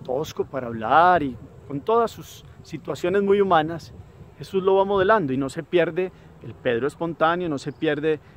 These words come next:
el Pedro que tiene un corazón sencillo y humilde, el Pedro que, que, que reacciona, pero sí, sí se va cambiando el viejo, el viejo hombre muy testarudo, llevado de sí mismo, porque el dolor,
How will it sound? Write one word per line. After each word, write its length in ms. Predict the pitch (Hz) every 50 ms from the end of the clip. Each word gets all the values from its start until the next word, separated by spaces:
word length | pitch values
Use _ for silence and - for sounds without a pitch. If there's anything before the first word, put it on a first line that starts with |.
| - - -
el 80 | 120
Pedro 520 | - _ - 131 123 123 127 127 151 156 151
que 120 | - 135
tiene 260 | - - 131 131 135
un 80 | 143 143
corazón 420 | - - 156 143 131 139 131 131
sencillo 520 | 123 - 151 156 139 - - 156 147 147 165
y 100 | 170 170
humilde, 520 | 170 170 156 147 143 143 147 185 202 202 - - - - - - - - - _
el 80 | - 113
Pedro 420 | _ - 139 127 127 131 147 165
que, 260 | - - 147 123 120 113
que, 260 | - - 123 110 104 -
que 120 | - - 131
reacciona, 800 | 120 120 135 123 117 113 - - 170 151 143 147 165 180 185 - - - - - - _ _ - - - - - - - _ -
pero 240 | - 151 139 143 143
sí, 260 | - - 170 175 170
sí 460 | - - - - - - - 165 165
se 140 | 139 - 175
va 120 | 165 160 147
cambiando 460 | - 170 165 160 165 160 160 156 160
el 120 | 151 147
viejo, 480 | 135 131 156 160 151 135 151 165 165 165 - - - _ _ - - - -
el 60 | - 123
viejo 380 | 127 143 139 - 143 156 156
hombre 220 | 160 160 151 160 160
muy 220 | 160 160 156 151
testarudo, 640 | - - - - - - - 151 147 143 143 151 151
llevado 320 | 135 143 135 143 151 151
de 40 | 151
sí 140 | 147 - 165
mismo, 420 | 160 147 139 127 156 160 165 170 - _ - - _ - - -
porque 240 | - 131 - - -
el 100 | 139 135
dolor, 460 | 165 175 170 156 147 147 165 180